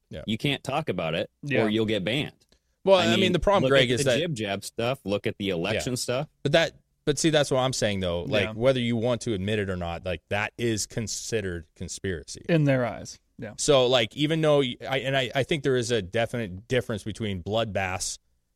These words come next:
Speaker 1: with the celebrities and something in a real life scenario of, of a job. You know what I'm saying? Like, there is, there's a difference.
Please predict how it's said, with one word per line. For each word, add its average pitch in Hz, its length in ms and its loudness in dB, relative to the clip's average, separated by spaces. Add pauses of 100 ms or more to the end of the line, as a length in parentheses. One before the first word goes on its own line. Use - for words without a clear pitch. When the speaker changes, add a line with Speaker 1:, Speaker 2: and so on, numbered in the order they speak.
(220)
Speaker 1:
with 113 180 0
the 98 120 -4
celebrities 98 800 -2 (160)
and 107 360 -2
something 117 340 -4
in 101 220 -6
a 107 140 -6
real 117 300 -2
life 110 280 0
scenario 104 520 -2
of, 90 320 -4 (120)
of 98 120 -4
a 95 40 -6
job. 82 300 -8 (560)
You 110 80 0
know 110 60 2
what - 20 4
I'm 101 60 -2
saying? 113 220 0
Like, 110 160 0
there 139 120 4
is, 139 160 2
there's 127 240 0
a 117 40 -4
difference. - 440 -2